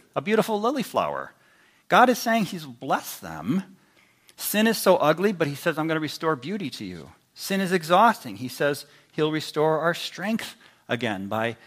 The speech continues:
what he lists out here in verses five and following.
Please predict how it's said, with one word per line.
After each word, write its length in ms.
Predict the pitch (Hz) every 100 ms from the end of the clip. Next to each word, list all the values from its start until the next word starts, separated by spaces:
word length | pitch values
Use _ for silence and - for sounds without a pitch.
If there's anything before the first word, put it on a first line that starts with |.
| -
what 180 | - 123
he 260 | 123 131 123 -
lists 400 | 123 135 - -
out 240 | 156 175
here 180 | - 117
in 100 | 101
verses 300 | 98 95 107
five 340 | - 104 101 98
and 100 | 90
following. 480 | 120 113 107 87